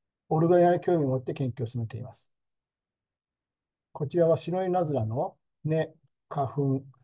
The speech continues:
子葉における電子顕微鏡写真です。ご覧のように、組織が違うと細胞の形だけではなく、その中のオルガニナの様子もだいぶ変わることがわかります。また、同じ組織においても、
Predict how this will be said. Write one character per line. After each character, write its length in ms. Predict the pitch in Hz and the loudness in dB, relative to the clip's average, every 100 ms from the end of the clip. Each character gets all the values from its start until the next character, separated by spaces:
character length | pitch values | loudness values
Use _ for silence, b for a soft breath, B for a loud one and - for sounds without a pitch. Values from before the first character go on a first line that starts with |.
| _ _ | _ _
子 220 | - 196 | -6 2
葉 100 | 175 | 2
に 100 | 139 | 4
お 60 | 127 | 2
け 80 | 143 | 2
る 80 | 131 | 2
電 160 | 139 | 0
子 80 | 135 | -2
顕 160 | 151 139 | -4 -2
微 60 | |
鏡 160 | 143 135 | -2 -2
写 80 | 135 | -4
真 180 | 120 | -8
で 60 | 107 | -14
す。 240 | - - _ _ _ _ _ _ _ _ _ | -18 -20 _ _ _ _ _ _ _ _ _
ご 100 | 151 | -2
覧 160 | 147 147 | 0 0
の 80 | 147 | 0
よ 140 | 135 | 0
う 60 | 117 | 0
に、 300 | 123 175 160 - _ | -2 -4 -8 -18 _
組 100 | 180 | -8
織 220 | - - 139 | -8 -4 -4
が 60 | |
違 260 | 123 135 127 | -2 -2 -2
う 100 | 120 | -2
と 340 | 147 170 175 - | 0 0 -2 -8
細 280 | - 151 147 | -6 -2 0
胞 100 | 151 | 0
の 100 | 139 | -2
形 260 | 135 127 | -4 -2
だ 120 | 151 | 0
け 100 | 135 | 0
で 60 | 120 | 0
は 80 | 107 | -4
な 120 | 101 | -8
く、 280 | 156 175 175 _ _ | -6 -8 -8 _ _
そ 140 | _ 156 | _ -2
の 80 | 156 | 2
中 240 | 165 127 | 2 0
の 240 | 120 - | -2 -4
オ 60 | 139 | -2
ル 60 | 147 | 2
ガ 80 | 170 | 2
ニ 60 | |
ナ 40 | 160 | 2
の 60 | |
様 120 | 156 151 | 0 -2
子 120 | 156 | -4
も 80 | 135 | -2
だ 120 | 156 | 0
い 60 | |
ぶ 80 | 160 | -2
変 140 | - 156 | -4 -4
わ 20 | |
る 60 | 165 | -4
こ 80 | |
と 80 | 156 | -6
が 80 | 143 | -6
わ 60 | 131 | -6
か 80 | |
り 60 | 113 | -14
ま 100 | _ | _
す。 180 | - _ _ _ _ _ _ _ _ _ _ _ _ _ - | -20 _ _ _ _ _ _ _ _ _ _ _ _ _ -10
ま 140 | 143 | -2
た、 320 | 170 180 180 _ - | 0 0 -2 _ -8
同 80 | 156 185 | 0 2
じ 200 | 190 202 _ _ _ _ _ | 2 -4 _ _ _ _ _
組 100 | - | -6
織 180 | - - | -6 -8
に 40 | 120 | -8
お 80 | 117 | -8
い 60 | |
て 100 | 113 | -8
も、 320 | 127 190 196 | -6 -6 -8